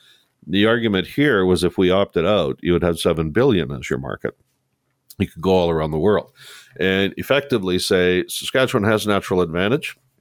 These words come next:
Let's capitalize on that, and let's start production here in mass volume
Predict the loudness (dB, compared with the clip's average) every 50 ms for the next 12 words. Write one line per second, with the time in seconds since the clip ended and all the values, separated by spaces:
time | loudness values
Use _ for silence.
0 | _ _ _ _ _ _ _ _ _ _ _ _ -20 -20 _ _ 0 2 2 2
1 | 0 -2 -2 0 0 0 0 0 0 0 2 2 0 0 -2 -4 -6 -6 -6 -6
2 | -6 -8 -8 -10 _ _ -20 -20 -20 -20 -18 -8 -4 -2 0 2 2 2 0 0
3 | -2 -2 -2 0 0 0 0 -2 -4 -10 -20 -20 _ _ _ -4 -2 -2 -2 -2
4 | -2 -4 -2 0 0 2 2 2 0 0 -2 -2 -2 -2 -2 -4 -4 -2 -2 0
5 | 0 0 0 0 0 0 0 0 0 0 -2 -4 -6 -10